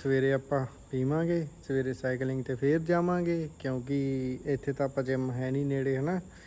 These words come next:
ਸੋ ਜਿਮ ਦਾ ਕਰਦੇ ਹਾਂ ਕੋਈ ਜੁਗਾੜਮੈਂਟ ਯਾਰ, ਲਾਉਣੇ ਹਿਸਾਬ ਕਿਤਾਬ, ਕਿਉਂਕਿ ਆਪਣੇ ਅੱਠ,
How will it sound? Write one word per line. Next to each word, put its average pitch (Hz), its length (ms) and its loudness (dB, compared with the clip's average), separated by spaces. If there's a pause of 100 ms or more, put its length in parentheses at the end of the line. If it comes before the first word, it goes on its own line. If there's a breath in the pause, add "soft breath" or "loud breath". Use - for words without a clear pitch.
(500 loud breath)
ਸੋ 156 60 0
ਜਿਮ 175 300 6
ਦਾ 175 120 4
ਕਰਦੇ 156 340 2
ਹਾਂ 147 60 4
ਕੋਈ 139 120 2
ਜੁਗਾੜਮੈਂਟ 131 540 0
ਯਾਰ, 131 220 2 (160)
ਲਾਉਣੇ 135 280 2
ਹਿਸਾਬ 139 300 0
ਕਿਤਾਬ, 135 200 -4
ਕਿਉਂਕਿ 143 300 -2
ਆਪਣੇ 143 360 -2
ਅੱਠ, - 220 -8